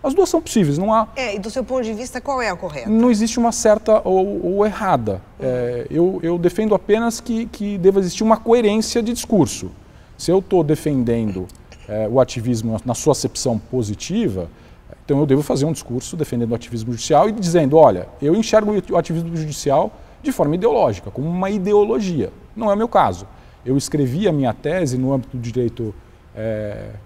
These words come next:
Speaker 1: é, direito civil em matéria contratual, portanto, debruçado sobre o ordenamento jurídico brasileiro.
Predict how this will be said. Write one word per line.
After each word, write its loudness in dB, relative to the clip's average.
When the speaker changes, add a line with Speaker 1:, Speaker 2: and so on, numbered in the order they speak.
Speaker 1:
é, -18
direito -4
civil 0
em -8
matéria -2
contratual, -2
portanto, 2
debruçado 4
sobre 8
o 8
ordenamento 0
jurídico -4
brasileiro. -2